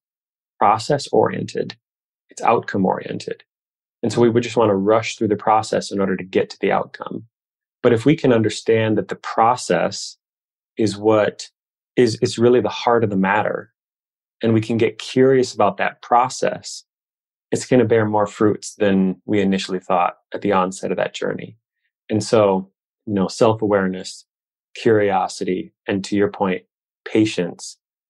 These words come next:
I think if you put those two, those three things together, you have a pretty powerful mixture. And that's for the individual as well as the organization, right? If an organization wants to know more about itself, more about its culture, it's gotta commit to an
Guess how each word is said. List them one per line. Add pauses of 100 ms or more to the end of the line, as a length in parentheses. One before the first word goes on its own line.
(120)
I
think
if
you
put
those
two,
those
three
things
together,
you
have
a
pretty
powerful
mixture. (320)
And
that's
for
the
individual (320)
as
well
as
the
organization, (220)
right?
If
an
organization
wants
to
know
more
about
itself,
more
about
its (180)
culture, (640)
it's
gotta
commit
to
an